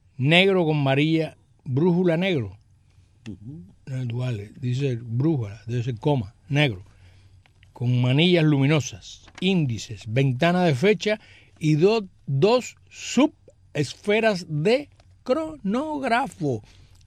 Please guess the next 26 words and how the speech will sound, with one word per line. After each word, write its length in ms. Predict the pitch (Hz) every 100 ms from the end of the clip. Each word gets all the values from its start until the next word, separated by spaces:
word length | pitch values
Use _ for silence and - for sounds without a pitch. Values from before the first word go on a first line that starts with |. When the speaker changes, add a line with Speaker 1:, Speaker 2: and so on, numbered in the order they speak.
| -
Speaker 1:
La 220 | 156 165
caja 640 | 151 240 269 247 294 302 269 _ _ -
es 400 | 175 202 - - - - _ -
de 140 | 139
acero 420 | 160 131 208 208
inoxidable 540 | 190 165 117 175 226 208
de 120 | 156
cuarenta 720 | 139 160 160 165 165 156 151
y 60 | 151
dos 220 | 175 196
milímetros. 560 | 190 175 180 208 311 - - - - _
El 120 | - 147
movimiento 520 | 160 165 185 202 190
es 60 |
de 100 | 175
cuarzo 460 | 143 170 185 160 175
japonés 540 | 139 151 143 147 175
con 240 | - 156 127
pantalla 560 | 135 123 143 156 156
analógica. 560 | 139 123 135 156 190 - - - - - -
La 240 | 151 160
banda 360 | 175 196 185 175
es 40 | 156
de 140 | 160
cuero 440 | 143 175 180 175 143
genuine, 580 | 123 165 175 202 247